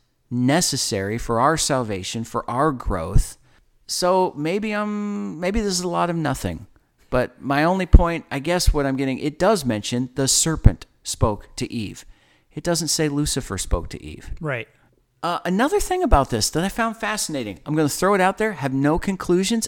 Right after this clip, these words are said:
Speaker 1: I just found it incredibly fascinating. According to Strong's Concordance, the word subtle, or a variation of the word subtle, subtly or subtlety, is used eight times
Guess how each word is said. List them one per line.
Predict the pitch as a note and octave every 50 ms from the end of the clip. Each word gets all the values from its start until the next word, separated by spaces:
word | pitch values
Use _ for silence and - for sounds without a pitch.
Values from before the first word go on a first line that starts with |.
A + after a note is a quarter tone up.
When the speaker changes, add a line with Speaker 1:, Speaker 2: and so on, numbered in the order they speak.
| -
Speaker 1:
I | - D3+ E3
just | - A3 - - - -
found | - A2 - A#2+ C3+
it | E3+ G#3 G3 - - - _ _ _ _ _ _ -
incredibly | D#3+ D#3 - - A#2+ B2+ D3 C#3+ F3 F#3+
fascinating. | F#3 - C3 A#2+ B2+ - - C3+ B2 A#2+ B2+ C3 D#3 F#3 G3+ - - - - - - - - - - - _
According | - C3 - - - G3 G#3+ A#3 B3+ B3+
to | B3+ C#4
Strong's | A#3+ - - - F3 D3+ D#3 F3 F3+ -
Concordance, | - A#3+ B3 - - - A#2 G2 D#2+ G2+ C#3 - - - - - - _ _ _ _ _ _ _ _ _ _ _ _ _ _ -
the | C#3+
word | C#3 D#3 G3+ A3+ A#3 G#3+
subtle, | - - - - B3 A3 F3+ C3 G#2+ G#2+ A2 - - - _ _ _ _
or | C3+ C#3+ D3+
a | C#3
variation | C#3 F3+ G3 A3 A#3+ A#3+ A#3 B3 C4+ B3+ - - D#3+ C#3
of | B2 A#2 A#2+
the | A#2+ G#2+
word | G#2 G#2 F#2+ F2+ -
subtle, | - - G#2+ F2+ E2+ C#2+ B1+ - - _ _ _ _ _ _ _ _ _
subtly | - - - D3+ D#3 E3 E3+ F3+ F3+ F#3 G3
or | F#3 - C#3 C3
subtlety, | - - - E3 D#3+ B2+ G#2+ - - - E2+ D#2+ G2 - _ _ _ _ _ _ _ _ _ _ - - - _ _
is | D#3+ F3 F3 E3 C#3+ D3+
used | D3 D3+ F3+ G#3+ A3+ G#3+ F3 C#3+ C3+ C3 C3+ D3 - - - - - - - _ _ _ _ _ _ _ _ _ _ -
eight | F3+ F#3+ A3 - -
times | - - D#3 D3 B2 F#2 - B1 - - - -